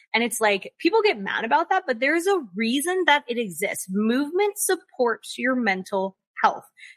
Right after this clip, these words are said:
Movement supports your overall health. Human bodies are made to move. And in this modern era, we move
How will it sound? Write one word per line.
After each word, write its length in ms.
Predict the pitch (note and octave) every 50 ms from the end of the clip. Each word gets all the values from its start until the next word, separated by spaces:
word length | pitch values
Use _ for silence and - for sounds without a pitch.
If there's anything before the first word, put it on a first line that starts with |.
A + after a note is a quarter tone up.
| _ -
Movement 440 | A3+ D#4+ F#4+ G#4 G4+ G#4+ A4+ A4
supports 580 | - - G#4 F4+ - - C#4 C#4+ D#4 D#4 - -
your 220 | B3+ C4+ C#4+ B3+ -
overall 540 | G#3 A3 C4 C#4 A#3+ C4+ C4+ C4 C4 B3+ A#3+
health. 280 | - - B3+ G3+ G3+ - _ - - - - _ _ -
Human 400 | - D4 E4 F4 G#4 G#4+ E4+ A3
bodies 400 | G#3+ G#3+ A3 B3 D4+ E4+ D#4+ D#4+
are 100 | D#4 C#4
made 320 | A#3+ G#3+ G3+ B3 A3+ A3
to 140 | - B3 A3+
move. 320 | G#3 F#3 E3+ E3 - - - _ _ _ _ _ _ _ _ _ _ _ _ _ _
And 420 | A#3+ A#3+ A#3 A3+ A3+ A3 G#3+ G3+ - - _ _ _ _ _ _
in 360 | B3+ C4+ C#4 C4+ C4+ B3+ A3 G3+
this 200 | A#3+ A#3+ A3+ A#3
modern 560 | G#3+ G#3 G#3 G3+ G3+ A3 C4+ E4 F4+ E4+ - -
era, 380 | G#3 A3+ B3 B3+ A#3+ A3+ G#3 F#3+
we 360 | F#3 F3 G3 A3+ D#4 G4+ G#4 -
move 540 | G#3+ F#3 F3 F3+ G#3+ C4+ E4 F4+ G4 G4